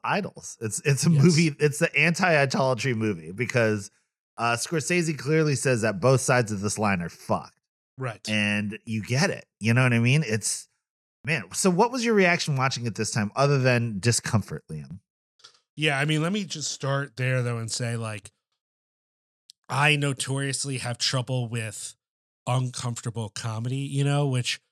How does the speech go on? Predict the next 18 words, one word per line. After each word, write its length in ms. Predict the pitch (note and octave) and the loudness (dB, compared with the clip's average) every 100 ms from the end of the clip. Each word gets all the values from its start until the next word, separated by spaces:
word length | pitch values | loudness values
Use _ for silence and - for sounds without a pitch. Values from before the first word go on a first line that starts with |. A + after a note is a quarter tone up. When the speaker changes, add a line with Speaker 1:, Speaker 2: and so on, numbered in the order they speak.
| _ _ - | _ _ -8
Speaker 2:
uh, 340 | B2 A2+ A2 - | -6 -4 -8 -8
uh, 440 | B2+ A#2+ A2+ B2 B2 - | -4 -4 -4 -6 -8 -8
uh, 100 | C3+ - | -10 -10
it's 280 | - C3+ - | -10 -6 0
gotten 380 | F3 E3+ C3+ B2 | 2 2 0 -2
worse 300 | B2+ C3+ - | 0 0 -2
with 120 | A#2+ | -6
age, 420 | A2+ B2 C#3 D#3+ - | -4 -2 -2 -4 -4
you 60 | |
know? 160 | E3 E3 | -2 -2
When 100 | D#3+ | 2
I 80 | E3+ | 2
was 140 | F3+ | 2
younger, 380 | D3 G3 F#3 B2 | 2 -2 -2 -4
I 120 | B2 | -4
watched 380 | D3+ D3+ D3 - | -2 0 0 -2
the 80 | B2 | -4
whole 460 | A#2+ B2+ B2 A#2+ | -4 -2 -2 -4